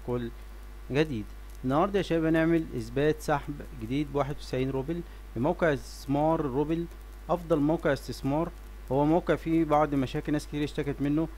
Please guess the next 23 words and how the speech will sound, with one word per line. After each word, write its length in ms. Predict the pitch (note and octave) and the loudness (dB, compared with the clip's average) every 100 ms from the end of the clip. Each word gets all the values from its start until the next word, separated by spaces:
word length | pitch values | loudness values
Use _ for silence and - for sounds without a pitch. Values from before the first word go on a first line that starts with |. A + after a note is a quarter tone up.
| - - | -12 0
وأنا 160 | C#3+ D#3+ | 4 6
عن 120 | D3 | 6
نفسي 240 | D3+ - | 4 4
عمل 240 | D3 D#3 C#3+ | 4 4 4
معايا 380 | B2+ C#3 D3+ | 4 4 2
صفر 300 | C#3+ - - | 2 -2 -2
لي 120 | D#3 D3 | 0 0
حساب 240 | - D3+ | 0 2
قبل 200 | D3 B2 | 2 0
كده، 280 | C3+ D3 F3 - - - | 0 0 0 -4 -14 -4
بس 260 | - E3+ - | 0 0 2
أنا 240 | E3+ D#3+ | 2 4
أرب-، 260 | C#3 C3 - | 0 -2 -2
ربحت 300 | B2+ D#3+ - | 2 2 0
منه 240 | D3+ D#3+ D#3 | 2 2 2
أرباح 200 | C3 D#3 | 0 0
كويسة، 420 | - D#3 F3+ F3+ - | 2 2 2 0 -4
عشان 260 | - D3 | -6 -4
كده 360 | C3+ D3+ E3 - | -2 2 4 4
عدت 260 | C#3+ D3+ D#3 | 0 0 -2
الاستثمار 540 | B2 - B2+ - D3 | -4 -8 -6 -4 -2
في 100 | - | -2
الموقع 440 | B2+ C#3+ D3 F3 | 0 0 2 0